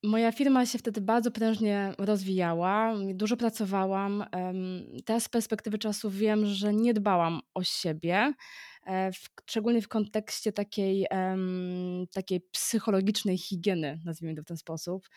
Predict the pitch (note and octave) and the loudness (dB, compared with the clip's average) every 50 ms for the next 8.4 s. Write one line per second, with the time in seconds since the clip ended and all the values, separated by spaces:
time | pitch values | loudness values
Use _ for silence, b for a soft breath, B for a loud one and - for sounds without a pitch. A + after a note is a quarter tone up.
0 | B B B B B B B - F#3+ G3 F#3+ F#3+ - - G3+ F#3+ F#3+ F#3 F#3 F#3 | B B B B B B B -6 -2 -2 -2 -2 -2 -2 -2 0 0 0 0 0
1 | F3+ F3+ F3+ F3+ F3+ F3+ F3 E3+ - - E3 F3+ F3 F3+ F#3 F#3 F3+ F3 F#3+ - | 0 0 -2 -2 -4 -4 -6 -6 -6 -6 -8 -6 -4 -4 -2 -2 -4 -4 -8 -14
2 | _ _ _ - - - D#3 - - - - A3+ A3 A3+ A#3 G#3+ A3+ A3+ G#3 G#3+ | _ _ _ -14 -8 -6 -6 -6 -6 -4 -2 0 2 2 2 2 2 0 0 0
3 | G#3 - A3 G#3 G3+ F#3+ F#3 F#3 G3+ G3+ F#3 - - - F#3 F#3 F3 - - - | -2 -2 -2 -2 -2 -2 -4 -4 -4 -4 -4 -4 -6 -4 -2 -2 -2 -2 -4 -6
4 | - - F3 E3+ E3+ F3 F3 F#3+ G3 G#3 G#3 G#3 G#3 _ - - - - - - | -6 -6 -6 -6 -6 -4 -2 -2 0 0 0 -2 -4 _ -16 -14 -12 -12 -10 -8
5 | - - - - - G#3 G3+ G3+ G#3 G#3 G#3 G#3 G3 F#3 F#3 E3+ F3 F#3+ G3 F#3+ | -8 -8 -6 -4 -2 0 2 2 4 4 4 2 2 0 -2 -2 -2 -4 -4 -4
6 | - - - F3 F3+ G3+ A3 G#3+ F3+ E3 - - E3+ D3+ D3 D3 - B B B | -6 -10 -10 -6 -2 -2 0 0 0 -2 -4 -6 -6 -6 -6 -8 -10 B B B
7 | B B B B B B B B B B - F#3 F#3 F#3 F#3 F3+ F3+ F3+ F3+ F3+ | B B B B B B B B B B -6 -4 -4 -2 -2 -2 -2 -2 -2 -2
8 | F3+ F3+ F3+ F3 F3 F3 E3+ E3 | -2 -2 -2 -2 -4 -4 -4 -6